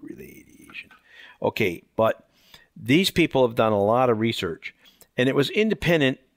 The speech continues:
sort of, like, research. I mean, the government paid for it, but they had no interest in the outcome as far as, uh, financial interest, okay? Here, what they did here, it's the criteria. So they say, "Well, okay,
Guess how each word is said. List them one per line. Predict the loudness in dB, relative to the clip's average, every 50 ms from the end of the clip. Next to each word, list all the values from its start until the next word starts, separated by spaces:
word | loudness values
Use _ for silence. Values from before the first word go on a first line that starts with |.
| _
sort | -12 -6 0 0 2 2 2
of, | 0 -2 0
like, | -2 -4 -4 -4 -8 -8
research. | -6 -4 -4 -2 -2 -2 -2 -2 -2
I | -2
mean, | -2 -2
the | -2 0
government | 0 0 0 0 -2 -4 -4 -6
paid | -6 -4 -4 -6 -6
for | -4 -2 -2 -2
it, | -2 -4
but | -8 -4 -2
they | -2 0
had | 2 0 0 0 0
no | 0 2 2 2 2 0
interest | -2 -2 0 -2 -2 -2 -4 -6
in | -6
the | -4 -2 0 0
outcome | 0 0 0 -2 -4 -2 -2 -2 -4
as | -6 -8
far | -4 -2 0 2 2 0
as, | -2 -4 -10 -16 -20 -20 -20 -20 -20 _ -6
uh, | -4 -2 0 0 -2 -4 -6 _ _ _ _
financial | -10 -4 -2 0 0 2 0 0 0 -2 -2 -4 -4 -6
interest, | -8 -10 -12 -14 -12 -12 -14 -14 -14 -14
okay? | -14 -6 -4 -2 -2 -4 -6 -12 _ _ _ _ _ -20 -20 _ _ _ _
Here, | _ -10 -4 0 2 2 4 4 4 4 2 0 -2 -4 _ _ _ _ _ _ _ _ _ _ _
what | 0 2 2 2 4
they | 4 4 4
did | 4 4 4 4 4
here, | 2 0 0 2 2 4 4 4 4 4 2 0 -6 _
it's | -4 -4 -2 -2 -4
the | -4 -4
criteria. | -4 -2 0 0 0 0 -2 -2 0 2 2 2 2 0 -4 -6 -14 _ -20 -20 -20 -20 -20 -20 -20 _
So | -4 0 2 4 4 4 4 4 4 4 4
they | 4 2 2
say, | 2 2 2 2 4
"Well, | 4 4 4 6 6 4
okay, | 2 2 0 0 2 2 2 0 -2